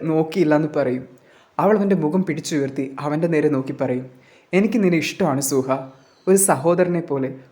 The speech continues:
ഒരു സുഹൃത്തിനെ പോലെ, ഒരു പുരുഷനായിട്ടും." അവൻ ആകെ അത്ഭുതപ്പെടും.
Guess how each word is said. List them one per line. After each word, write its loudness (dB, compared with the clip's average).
ഒരു 4
സുഹൃത്തിനെ 0
പോലെ, -4
ഒരു 2
പുരുഷനായിട്ടും." -2
അവൻ 2
ആകെ 4
അത്ഭുതപ്പെടും. 2